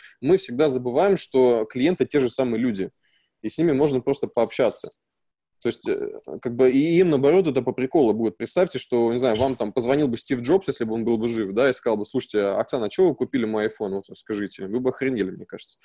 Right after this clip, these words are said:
Тут тот же самый вау-эффект может быть и у клиентов. То есть, когда, представьте, звонит, э, генеральный директор, там, либо директор по маркетингу, представляется, говорит: «Здравствуйте, вот мы там отобрали десять лучших клиентов»,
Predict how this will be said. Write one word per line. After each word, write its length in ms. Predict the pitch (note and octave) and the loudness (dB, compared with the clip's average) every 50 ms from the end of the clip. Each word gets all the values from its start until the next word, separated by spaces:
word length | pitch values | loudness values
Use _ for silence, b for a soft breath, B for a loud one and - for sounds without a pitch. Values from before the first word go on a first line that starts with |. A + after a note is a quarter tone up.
| B B B B B B B _ | B B B B B B B _
Тут 140 | - D3+ C3+ | -6 -4 0
тот 140 | - E3+ D3+ | 0 0 0
же 60 | C#3+ A2 | 0 0
самый 260 | - E3 D#3+ D3+ C#3 | 0 2 2 2 4
вау-эффект 500 | C3+ D#3+ D#3+ D#3+ D3+ - - - - - | 4 4 4 4 2 2 2 0 0 0
может 260 | D3 C3 A#2+ A#2 A#2 | -2 -2 -2 -2 -2
быть 200 | C3 D#3 D3 - | 0 0 0 0
и 40 | B2+ | 0
у 80 | A#2 A2 | -4 -2
клиентов. 420 | - A#2 C3+ C#3+ B2+ G2+ - F#2 - | -2 0 0 2 0 0 -4 -8 -10
То 60 | G2 | -10
есть, 100 | F#2+ - | -10 -6
когда, 260 | - A2 B2 A#2+ A2 | -2 0 2 2 2
представьте, 460 | - - A#2 - E3 E3+ D#3+ - G#2+ | 0 -4 -2 0 0 0 -2 -4 -10
звонит, 360 | G2+ G#2+ B2 C3+ C3 A2+ F2 b b b b b b b b _ _ - G#2+ | -8 -4 -2 -2 -2 -2 -4 b b b b b b b b _ _ -8 -4
э, 300 | G#2+ G2+ G#2 G2+ G2 G2+ | -2 0 0 0 -2 -2
генеральный 460 | G#2 A#2 A#2+ A#2+ C3 C#3 B2+ A2 G2 | -4 -4 -2 0 2 2 2 0 0
директор, 380 | G2 A2 A#2+ C#3 C#3+ - C3 | 0 0 0 0 0 0 -4
там, 180 | - - F#2+ G2 | -4 -4 -6 -6
либо 160 | G2+ G2 G#2 | -4 -4 -4
директор 360 | G#2 G#2 A#2+ B2+ C3 - A#2+ | -2 0 0 0 0 -2 -2
по 120 | - A2+ G#2+ | -2 -2 0
маркетингу, 720 | A2+ A#2 A2+ - - G2+ - G#2 G2 F#2+ F#2+ F#2+ - - _ _ | 0 0 0 -2 -6 -12 -12 -12 -12 -12 -12 -12 -14 -16 _ _
представляется, 500 | - G2 - - A2 A2 B2+ C3+ B2+ - | -14 -10 -8 -4 0 2 2 2 0 -2
говорит: 140 | G2+ G2+ G2+ | -4 -4 -2
«Здравствуйте, 320 | A2+ A#2+ A#2 - - G2 G2 - | 0 0 -2 -2 -4 -8 -8 -6
вот 80 | A2+ | -6
мы 80 | A#2+ A2 | -6 -4
там 240 | - G#2+ G2+ G2+ G2 | -4 -4 -4 -4 -4
отобрали 640 | G2 G2 G2+ - A2 G#2+ A#2+ A#2+ A#2 G#2 G2+ G2+ | -4 -2 -2 -2 0 2 2 2 2 2 2 2
десять 260 | G2 A2+ B2 B2 - - | 2 0 -2 -2 -4 -8
лучших 260 | A#2 G#2+ - - _ | -10 -10 -10 -12 _
клиентов», 440 | - A2+ A#2+ D3+ F#3 F#3+ - G2+ - | -6 -4 -2 -2 -2 -2 -4 -6 -6